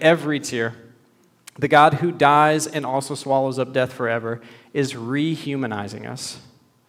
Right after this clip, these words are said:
Instead of just coping with death, he is empowering us to be present to it without being overcome by it.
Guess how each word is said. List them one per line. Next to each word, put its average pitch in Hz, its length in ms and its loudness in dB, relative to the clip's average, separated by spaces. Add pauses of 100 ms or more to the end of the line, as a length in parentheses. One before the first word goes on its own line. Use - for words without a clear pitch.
(840)
Instead 156 260 -2
of 156 60 -6
just 160 220 -6
coping 170 380 -2
with 160 160 -4
death, 120 360 -2 (140)
he - 160 -6
is 147 120 2
empowering 143 460 -2
us 127 140 -6
to 135 60 -12
be 131 100 -8
present 160 440 -2
to 131 180 -4
it 131 100 0
without 143 380 2
being 143 200 -2
overcome 131 460 -2
by 131 300 4
it. 143 120 -4